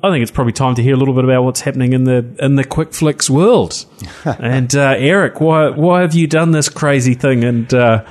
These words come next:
Speaker 1: um, gone and, and, and acquired, uh, quick flicks? So, and maybe you can tell us what, what your firm is in the States and what, what you do, and so how this sort of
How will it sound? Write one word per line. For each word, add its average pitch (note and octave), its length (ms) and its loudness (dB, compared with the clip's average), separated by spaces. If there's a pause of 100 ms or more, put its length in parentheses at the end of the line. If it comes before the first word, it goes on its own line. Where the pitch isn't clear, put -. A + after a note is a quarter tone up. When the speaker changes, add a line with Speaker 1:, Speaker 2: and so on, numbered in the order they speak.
(340)
Speaker 1:
um, A#2 840 0 (340)
gone C3 360 2
and, A2+ 320 -2
and, B2 520 -4 (120)
and A#2+ 200 -4
acquired, C3 880 0 (240)
uh, A#2 300 -2
quick D3+ 240 -4
flicks? - 420 -4 (220)
So, - 160 -2
and E3 320 -2
maybe F3+ 220 2
you D#3 100 0
can C3+ 160 -6
tell C#3+ 220 -2
us - 160 -2
what, - 260 -2 (160)
what D3+ 220 0
your C#3 160 2
firm C3+ 340 2
is A2 220 0
in A#2 260 -2
the A2 80 0
States - 400 -4
and G#2 80 -4
what, G#2+ 220 -2
what A#2+ 280 -4
you A2+ 100 -2
do, G#2+ 260 2
and G2+ 120 0
so G2+ 200 -4
how G#2 220 -4
this G2+ 340 -6
sort G#2 200 -8
of F#2+ 140 -6